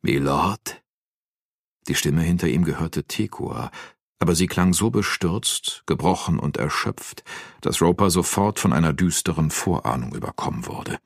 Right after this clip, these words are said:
Zwei Herzschläge lang blieb er wie versteinert stehen, dann wandte er sich langsam um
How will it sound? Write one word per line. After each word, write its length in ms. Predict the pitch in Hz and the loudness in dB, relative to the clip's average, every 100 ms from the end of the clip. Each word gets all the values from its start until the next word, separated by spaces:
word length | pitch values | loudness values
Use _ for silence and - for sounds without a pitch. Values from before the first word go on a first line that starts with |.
| _ _ _ _ _ _ _ _ _ _ _ _ _ | _ _ _ _ _ _ _ _ _ _ _ _ _
Zwei 240 | - 80 76 | 0 4 4
Herzschläge 600 | 76 76 - 73 71 73 | 2 0 0 0 2 2
lang 400 | 69 71 80 82 - | 2 2 2 -2 -4
blieb 300 | 73 78 - | -2 -2 -2
er 220 | 78 76 | -2 0
wie 120 | 78 | -2
versteinert 720 | 82 92 80 - 78 80 80 - | -2 -4 -4 -2 0 2 2 -2
stehen, 480 | - 101 78 67 - - - - _ _ - | -2 0 2 0 -2 -14 -18 -20 _ _ 0
dann 380 | 71 73 73 69 | 2 4 2 0
wandte 340 | 64 80 67 | -2 -2 -4
er 140 | - | -4
sich 240 | 76 73 - | -4 -4 -4
langsam 460 | 62 65 65 67 | -4 -4 -2 -4
um 280 | - 69 65 | -4 -4 -6